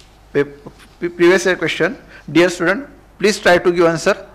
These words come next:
on previous year questions. First question, which of the following national park is unique in being a swamp with floating vegetation that supports a rich biodiversity? Option number one,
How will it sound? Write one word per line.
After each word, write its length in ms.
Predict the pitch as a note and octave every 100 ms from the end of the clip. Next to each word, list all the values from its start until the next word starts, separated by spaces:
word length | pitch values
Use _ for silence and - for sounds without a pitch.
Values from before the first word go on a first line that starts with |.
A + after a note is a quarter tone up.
| -
on 140 | C3+
previous 340 | B2+ D#3 D#3+ E3
year 100 | D3+
questions. 480 | D3+ - E3 - - - - - _ - - - - - - - _ _ - - - - _
First 260 | - F#3 F#3
question, 400 | F#3 - G#3 C#4+ - _ _ _ - _ _ _ -
which 420 | C#3+ D#3+ B3+ -
of 200 | G3 F#3
the 100 | G#3+
following 520 | G#3+ F#3 E3+ G3 G3+
national 340 | F3 E3 - F3
park 420 | - D#3+ E3 -
is 200 | E3+ E3+
unique 520 | D3+ D3 F3 A3+ - -
in 240 | D#3+ D3+
being 260 | D#3+ F3+ -
a 80 | E3
swamp 540 | - - D#3+ A#3 - - - - _
with 220 | D#3+ -
floating 500 | - - D#3+ D3+ A#3+
vegetation 600 | G#3 E3+ D#3 C#3+ F3 C#4 - - - -
that 240 | E3 F3
supports 540 | - F3 G#3 A3+ - - -
a 100 | D#3
rich 180 | F#3+ D3
biodiversity? 760 | C3+ B2+ B2 B2+ B2 C3+ D3 - - _ - _ -
Option 280 | A2+ - C#3+
number 380 | C#3 D3 D#3+ - - _ _ _ _ _ _
one, 260 | - B2 C#3+